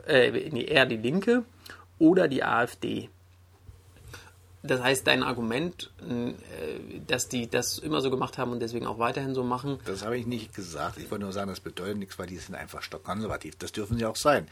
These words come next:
Speaker 2: Deswegen wundert mich sogar ein bisschen, was der Herr Landrat Henning dazu sagt. Aber okay, wie soll es denn praktisch aussehen?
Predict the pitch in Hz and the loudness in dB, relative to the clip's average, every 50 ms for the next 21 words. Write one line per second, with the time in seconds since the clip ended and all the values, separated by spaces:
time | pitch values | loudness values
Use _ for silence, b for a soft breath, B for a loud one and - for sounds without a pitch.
0 | B B B B 101 98 104 110 101 110 127 165 160 120 104 - - 101 95 82 | B B B B -8 -6 -6 -4 -2 0 2 2 2 2 0 -4 -4 -4 -2 -2
1 | 87 87 98 87 - 95 92 92 90 - - 98 87 87 87 82 85 85 90 87 | -4 -4 -6 -8 -8 -6 -6 -6 -6 -6 -6 -6 -6 -6 -8 -6 -6 -6 -8 -8
2 | 85 87 82 - - 98 98 104 98 95 85 82 73 - - - 76 78 87 104 | -8 -8 -8 -8 -8 -6 -6 -4 -4 -6 -6 -6 -8 -8 -10 -10 -8 -6 -4 -4
3 | - - - 110 110 - - - - 95 - B B B B B B 127 107 107 | -4 -6 -8 -8 -6 -8 -6 -6 -6 -6 -6 B B B B B B -4 0 2
4 | 123 170 175 - 160 120 - - - - - - - 165 - - - - 117 165 | 4 4 4 4 2 0 0 -2 -10 -12 -10 -8 -6 -6 -6 -6 -4 -4 -2 -2
5 | 170 - - - - - 87 - | -2 -2 -2 -4 -6 -10 -12 -14